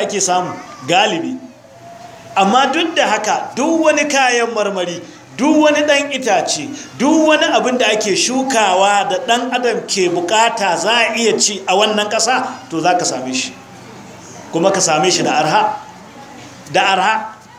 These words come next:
In ba dan taɓarɓarewar wato darajan kuɗi na ƙasan nan ba, wato naira kenan, in ana so a canza zuwa kuɗin wasu ƙasashen, ai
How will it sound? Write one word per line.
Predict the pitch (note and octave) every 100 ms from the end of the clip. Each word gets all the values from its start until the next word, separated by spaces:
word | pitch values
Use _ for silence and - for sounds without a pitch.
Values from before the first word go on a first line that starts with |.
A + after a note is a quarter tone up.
| - - - - - - - -
In | A#3+ B3+ C4
ba | A#3+ G#3
dan | G#3+ A3
taɓarɓarewar | A3 A#3 B3 - G#3 G#3+ F#3 F3 - - - - - - - - - - - - - - - - - - -
wato | E3 F#3 F3 - E3+ E3 C#3+ - - - - - - -
darajan | G3+ A#3 A#3 G3+ -
kuɗi | - G#3 A3 G#3
na | G#3
ƙasan | A3+ G#3+ G#3+
nan | G3 E3
ba, | E3+ E3+ E3+
wato | E3 D#3 D#3+
naira | D#3+ G#3 G3 D#3
kenan, | D3+ D3+ E3+ E3 - - - G3+
in | G#3 G#3+
ana | A3 G3+
so | F3 G3+ -
a | D#3+
canza | G3 G#3 F#3+ F3 D#3
zuwa | F#3+ F#3 D3 - - - - - - - - - - -
kuɗin | A3+ G#3+ G#3 G3+ - - -
wasu | E3 G3 G#3+
ƙasashen, | A#3 G#3+ E3 F3 C#3+ - - - - - - - - - -
ai | A#3+ C#4+ C#4+ C#4